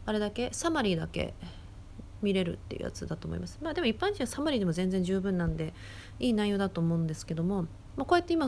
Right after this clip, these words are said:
もうリアルタイムに見れるわけですね。だから、その文字で、えー、理屈が、法則とか理屈が説明されていることっていうのは意味がない、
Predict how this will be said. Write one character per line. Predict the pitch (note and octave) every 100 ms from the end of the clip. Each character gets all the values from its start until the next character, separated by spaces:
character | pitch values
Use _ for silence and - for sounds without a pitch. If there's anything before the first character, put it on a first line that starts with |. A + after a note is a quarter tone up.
| -
も | A#3 A3
う | G#3+
リ | A3+ C4+
ア |
ル | D#4
タ | E4+
イ | F4
ム | B3
に | F3
見 | F3+
れ | G3+
る | E3
わ | D3+
け | -
で | F3
す | F3 A#3+
ね。 | D4 - - - - - -
だ | D4
か | -
ら、 | C4 C4
そ | A3+ A#3+
の | A#3
文 | F#4
字 | G#4 C4+ G3+ F3+ F3
で、 | G3 A#3+ G#3+ F3+ - F3+
え | F3+
ー、 |
理 | F#3
屈 | F#3 A3 A#3+
が、 | A#3 F#3+
法 | C4 C4
則 | C4+ -
と | B3+
か | E3
理 |
屈 | E3+ -
が | G3
説 | F#3 F3+
明 | G3 G3
さ | G3+
れ | G3
て | G3
い |
る | F#3+
こ | G3
と | F#3+
っ |
て | F#3 -
い |
う | D#3
の |
は | E3 E3
意 | A3
味 | F4+
が | F#3
な | E3+ F3+
い、 | E3 D#3